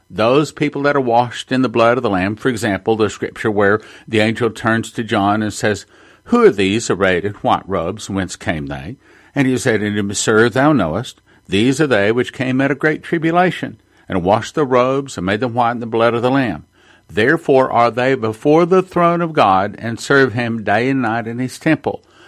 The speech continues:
Meaning that those are the ones that are washed in the blood of Jesus. So on first fruits, the hundred and forty-four thousand are resurrected. Then on Pentecost, all of those people that are washed in the blood of the Lamb are resurrected.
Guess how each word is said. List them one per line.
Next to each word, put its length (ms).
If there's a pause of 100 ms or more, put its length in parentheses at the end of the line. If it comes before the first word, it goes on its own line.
(200)
Meaning 460
that 260
those 520
are 160
the 120
ones 380
that 100
are 60
washed 380
in 80
the 60
blood 200
of 120
Jesus. 400
So 240
on 180
first 340
fruits, 400 (300)
the 100
hundred 260
and 140
forty-four 420
thousand 640 (260)
are 420
resurrected. 840 (340)
Then 180
on 140
Pentecost, 760 (300)
all 220
of 80
those 260
people 420
that 140
are 60
washed 440
in 100
the 60
blood 280
of 80
the 80
Lamb 400 (200)
are 100
resurrected. 800